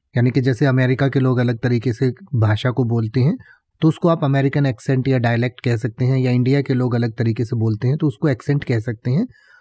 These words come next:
तो ये वाला जो लहजा है, इसको आप एक्सेंट या डायलेक्ट कहेंगे, और जो गुस्से वाला या प्यार से या थोड़ा नखरे से, वो वाला जो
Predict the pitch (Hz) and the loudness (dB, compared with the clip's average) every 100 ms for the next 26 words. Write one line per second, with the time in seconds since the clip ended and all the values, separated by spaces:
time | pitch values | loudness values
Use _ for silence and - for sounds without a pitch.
0 | _ 156 151 143 165 160 147 156 127 107 | _ 0 4 4 4 2 2 2 2 2
1 | 113 135 175 131 110 156 147 147 - 127 | 2 0 0 -4 -4 -2 -2 -2 -6 -6
2 | - 147 156 156 131 110 113 127 - 120 | -4 -2 0 0 0 0 0 -2 -4 -2
3 | 135 165 277 _ - - 131 123 127 139 | 0 -2 -6 _ -20 -4 -2 0 2 0
4 | - 156 139 131 131 131 123 120 135 123 | 2 2 4 2 0 0 0 0 0 2
5 | 131 113 131 123 117 - _ _ 123 127 | 0 -2 -2 -2 -4 -10 _ _ -2 0
6 | 113 127 127 127 131 131 127 - 135 131 | 0 0 2 0 0 0 0 2 2 2
7 | 135 131 131 151 151 147 139 135 | 0 -2 0 0 2 0 0 -2